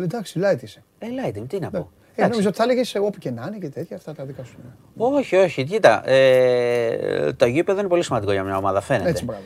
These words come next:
Speaker 2: Και φαίνεται κιόλας πόσο πίσω την πάει το να μην έχει.
Speaker 1: Μπράβο.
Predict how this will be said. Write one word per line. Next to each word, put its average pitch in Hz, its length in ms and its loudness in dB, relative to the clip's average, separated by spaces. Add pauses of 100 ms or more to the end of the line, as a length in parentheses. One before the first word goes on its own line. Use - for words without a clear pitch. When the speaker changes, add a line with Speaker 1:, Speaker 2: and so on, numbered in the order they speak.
Speaker 2:
Και - 140 -2
φαίνεται 160 360 2
κιόλας 160 460 2
πόσο 156 260 0
πίσω 151 320 0
την 131 160 -6
πάει 143 360 6
το 131 300 -2
να 123 120 -2
μην 123 140 -4
έχει. 113 380 -6
Speaker 1:
Μπράβο. 120 140 -8